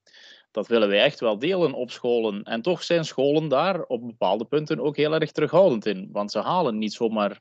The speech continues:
iemand voor de klas. Bij techniek zijn ze daar al een stukje verder,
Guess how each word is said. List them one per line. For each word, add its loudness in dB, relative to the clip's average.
iemand 2
voor 0
de -2
klas. 2
Bij 0
techniek 2
zijn 0
ze -6
daar 4
al 0
een -6
stukje 0
verder, 0